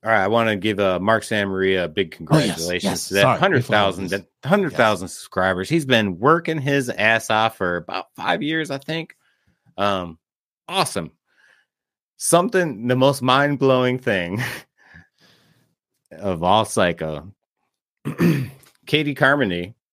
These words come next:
Speaker 1: Race Like a Girl. Um, I, you know, I pay, I'm, I'm s-, subscribed
Speaker 2: She has
Speaker 1: to
Speaker 2: two,
Speaker 1: her.
Speaker 2: she has a lot of subscribers.
Speaker 1: Uh, she went from probably about five hundred subscribers to two hundred, about fifty thousand.
Speaker 2: Yep. Yep.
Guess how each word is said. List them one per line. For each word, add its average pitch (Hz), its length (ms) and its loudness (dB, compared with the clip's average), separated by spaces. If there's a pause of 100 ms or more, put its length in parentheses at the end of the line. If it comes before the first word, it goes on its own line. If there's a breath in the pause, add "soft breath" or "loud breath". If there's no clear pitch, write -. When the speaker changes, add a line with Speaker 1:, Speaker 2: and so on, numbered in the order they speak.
(440)
Speaker 1:
Race 107 260 2
Like 101 220 4
a 90 40 -2
Girl. 85 440 -4 (1160)
Um, 87 480 -8 (420 soft breath)
I, 113 100 2
you 117 140 2
know, 120 140 2
I 123 80 2
pay, 120 260 0
I'm, 104 160 -2
I'm 92 140 -6
s-, - 180 -12 (120)
subscribed - 440 0
Speaker 2:
She 92 60 8
has - 100 4
Speaker 1:
to - 60 -8
Speaker 2:
two, 190 120 6
Speaker 1:
her. 95 60 6
Speaker 2:
she 90 100 6
has 151 140 6
a 117 40 4
lot 120 160 6
of 123 60 2
subscribers. 107 540 0 (400 soft breath)
Speaker 1:
Uh, 90 800 2
she - 180 -4
went 151 240 -2
from 123 260 -2
probably 113 220 2
about 92 340 0
five 104 240 2
hundred 117 260 -2
subscribers 117 800 2 (120)
to 87 540 0
two 226 240 2
hundred, 151 340 4
about 107 340 0
fifty 135 280 2
thousand. 95 800 0
Speaker 2:
Yep. 117 160 0 (360)
Yep. 101 160 -6